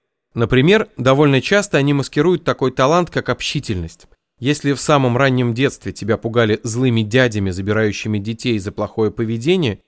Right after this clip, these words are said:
или просто твоя первая попытка пообщаться с другими детьми оказалась неудачной, впоследствии может оказаться так, что познакомиться с новым человеком и посмотреть ему в глаза для тебя будет казаться слишком некомфортным.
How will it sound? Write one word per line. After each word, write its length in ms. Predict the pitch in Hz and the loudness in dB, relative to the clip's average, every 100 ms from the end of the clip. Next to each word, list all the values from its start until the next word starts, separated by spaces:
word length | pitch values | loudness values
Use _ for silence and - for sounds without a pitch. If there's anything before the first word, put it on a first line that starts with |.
| _ - | _ -4
или 160 | 123 | -2
просто 400 | 135 156 143 123 | 2 2 0 -4
твоя 240 | 113 120 117 | -2 0 2
первая 380 | 139 127 120 | 0 2 2
попытка 520 | 117 123 151 135 - 120 | 2 0 0 -4 -4 -2
пообщаться 640 | 120 120 - 131 - 117 | 0 0 0 -4 -4 -8
с 60 | 107 | -6
другими 400 | 123 123 123 120 | -8 -6 -4 -4
детьми 340 | 123 120 139 | -6 -4 -2
оказалась 580 | 110 113 113 113 107 - | 0 0 0 0 -2 -4
неудачной, 680 | 123 123 185 202 - 113 - _ _ | -4 0 0 -2 -4 -6 -6 _ _
впоследствии 600 | 123 - 190 220 - 131 | -4 2 0 0 0 0
может 300 | 123 120 113 | 2 0 -2
оказаться 540 | 117 113 120 110 - | -2 -2 0 -2 -4
так, 260 | 117 180 175 | -2 -2 -2
что 160 | - 123 | -6 -6
познакомиться 720 | 120 120 120 143 127 - 120 | -4 -2 -2 0 -2 -4 -6
с 100 | - | -2
новым 300 | 139 123 117 | -2 -2 -4
человеком 640 | - 120 135 160 131 104 - - | -2 0 0 -2 -4 -8 -12 -14
и 60 | 131 | -6
посмотреть 640 | 151 139 135 131 131 110 | -4 -2 0 0 0 0
ему 120 | 110 104 | -2 -2
в 80 | |
глаза 340 | 107 120 117 175 | 0 0 2 0
для 140 | 135 | 0
тебя 220 | 117 127 | -2 -2
будет 260 | 123 123 117 | -2 -2 -2
казаться 420 | 123 113 123 120 | -4 -2 -4 -4
слишком 440 | - 131 127 - 120 | -6 -6 -4 -4 -4
некомфортным. 760 | 113 113 110 113 98 - 78 | -2 -2 -2 -4 -4 -6 -14